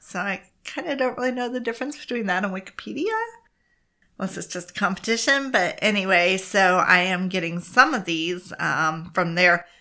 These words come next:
So the interesting thing was when I went to actually research Escape, um, Ology Day, I started from one of the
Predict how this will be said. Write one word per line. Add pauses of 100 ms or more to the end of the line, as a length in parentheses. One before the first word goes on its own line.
(120)
So
the
interesting
thing
was
when
I
went
to
actually
research
Escape, (100)
um,
Ology
Day, (380)
I
started
from
one
of
the